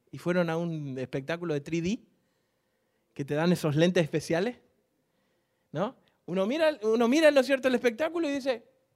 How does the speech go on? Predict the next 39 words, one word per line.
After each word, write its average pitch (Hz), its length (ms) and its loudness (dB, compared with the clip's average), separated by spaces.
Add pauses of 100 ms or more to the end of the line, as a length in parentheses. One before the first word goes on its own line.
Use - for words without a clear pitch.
(480)
"Horrible, 208 480 4
una 156 180 -6
porquería, 214 420 2
se 202 120 -2
ve 233 100 4
todo 269 200 2
nubloso". 262 600 2 (580)
No, 220 140 0
no, 220 120 2 (420)
y 151 120 -8
te 160 140 -4
pones 180 260 6
los 233 120 0
lentes 247 240 4
y 220 120 2
dices, - 20 4
"Wow", 247 480 10
¿no? 226 120 4
Y, 190 360 -6
y - 20 -6
parece 233 300 2
que 214 80 -2
las 202 120 2
cosas 240 300 2
te 202 100 2
vienen 269 260 0 (200)
y 180 100 -10
te 196 140 -2
corres 220 320 6
de 247 80 6
un 247 80 6
lado 285 220 8
y 262 40 6
del 262 180 6
otro 262 260 4
y 247 40 6
decís, 240 240 -2 (200)
"No, 254 220 2 (100)
wow". 262 520 6